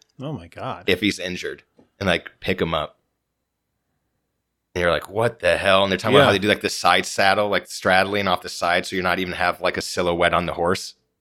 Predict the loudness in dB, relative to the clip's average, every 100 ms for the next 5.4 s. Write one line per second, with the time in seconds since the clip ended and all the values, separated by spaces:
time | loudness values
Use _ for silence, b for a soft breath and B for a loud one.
0 | _ -8 -2 -2 0 -2 -2 -4 _ _
1 | -6 0 0 -2 -6 -2 0 0 -4 -4
2 | 0 0 0 -2 -6 _ -4 0 2 0
3 | -4 -6 -8 -10 -12 -14 -12 -4 0 0
4 | -2 -8 _ 0 2 2 -2 -12 -14 -8
5 | -6 -4 -6 -6